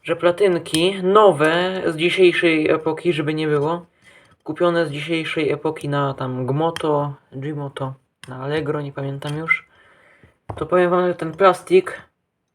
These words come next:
jak do tego doszła ta temperatura z magneta wytwarzana, to się jak wosk stopiło te platynki. Plastik od platynek się jak wosk po prostu stopiło.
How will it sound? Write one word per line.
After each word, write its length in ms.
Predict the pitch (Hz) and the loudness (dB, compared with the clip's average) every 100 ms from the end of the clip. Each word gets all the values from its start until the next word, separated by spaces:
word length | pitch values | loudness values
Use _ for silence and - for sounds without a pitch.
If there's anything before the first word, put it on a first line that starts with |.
| _ _ _ _ _ | _ _ _ _ _
jak 180 | 151 160 | 0 2
do 100 | 165 | 4
tego 240 | 175 165 165 | 4 2 6
doszła 340 | 190 180 175 | 4 4 0
ta 100 | 170 | 0
temperatura 920 | 170 156 170 170 170 185 170 160 156 | -2 -2 0 0 2 4 4 4 0
z 40 | 143 | -2
magneta 720 | 160 160 170 165 156 170 170 160 | -2 0 -2 -2 -2 -2 -4 -12
wytwarzana, 800 | 135 143 165 165 160 156 180 180 _ _ _ _ _ _ _ _ _ _ _ _ _ _ _ | -12 -6 -4 0 0 0 -2 -4 _ _ _ _ _ _ _ _ _ _ _ _ _ _ _
to 80 | - | -20
się 160 | - 185 | -4 -2
jak 100 | 170 | -2
wosk 320 | 160 - - | -4 -6 -14
stopiło 380 | - 135 135 135 | -6 -6 -4 -6
te 100 | 139 | -6
platynki. 600 | - 135 - 131 - 135 - _ _ _ | -6 -8 -8 -14 -12 -14 -14 _ _ _
Plastik 520 | 147 143 - 135 - | -12 -12 -14 -14 -12
od 100 | 135 | -12
platynek 500 | - 135 135 135 - | -10 -12 -10 -12 -10
się 100 | 156 | -6
jak 180 | 160 147 | -6 -6
wosk 340 | 135 - - | -10 -10 -10
po 120 | 135 | -8
prostu 340 | 131 139 135 139 | -6 -8 -8 -14
stopiło. 560 | - 139 143 160 165 | -12 -12 -8 -6 -8